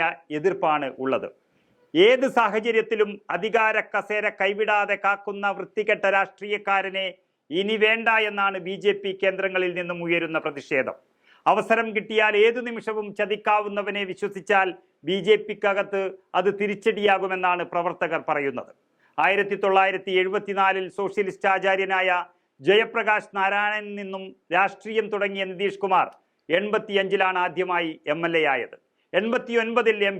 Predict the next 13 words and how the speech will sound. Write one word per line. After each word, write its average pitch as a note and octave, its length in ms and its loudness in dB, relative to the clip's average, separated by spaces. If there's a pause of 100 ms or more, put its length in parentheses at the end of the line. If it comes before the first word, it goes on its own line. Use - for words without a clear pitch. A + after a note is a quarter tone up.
പി G3+ 80 -4 (120)
ആയി, A2+ 120 -4 (220)
തൊണ്ണൂറ്റിയാറിൽ F#3 680 2 (200)
എൻ E3+ 160 -4
ഡി F#3 60 -2 (100)
എ - 80 2
മുന്നണിയിൽ E3 460 -4
ചേർന്നു. A#2+ 280 -4 (460)
കേന്ദ്ര A3 260 4 (220)
റെയിൽവേ A3+ 420 4
മന്ത്രിയായും G#3+ 500 0 (120)
കൃഷി G#3 280 -4
മന്ത്രിയായും G#3 540 0